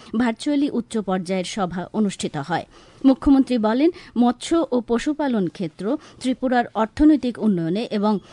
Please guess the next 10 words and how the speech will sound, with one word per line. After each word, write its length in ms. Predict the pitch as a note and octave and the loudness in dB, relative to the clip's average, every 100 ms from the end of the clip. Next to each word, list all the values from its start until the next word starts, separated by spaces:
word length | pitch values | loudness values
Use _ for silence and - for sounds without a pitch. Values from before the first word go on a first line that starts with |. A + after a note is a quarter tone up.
| - | -2
মানুষের 400 | A3+ A#3 B3+ C#4 | 2 2 2 -2
পুষ্টি 400 | - C4+ - D#4 | 0 -4 -2 -2
ও 80 | C#4+ | -2
চাহিদা 420 | A#3+ G#3 A3 F#3 | -2 -4 -2 -4
পূরণে 420 | E3+ E3+ E3+ A3+ | -6 -6 -2 -2
গুরুত্বপূর্ণ 720 | A#3+ A3+ C4+ - C4+ G3 E3+ F3 | -2 -2 -4 -4 -4 -2 -2 -2
ভূমিকা 400 | G3 F3+ F#3 F3+ | -2 -2 -4 -4
পালন 320 | G3 G3+ E3 | -2 -2 -2
করে 240 | C#3 C#3+ | -4 -6
আসছে। 440 | C#3 D#3 - G#3 | -6 -8 -6 -4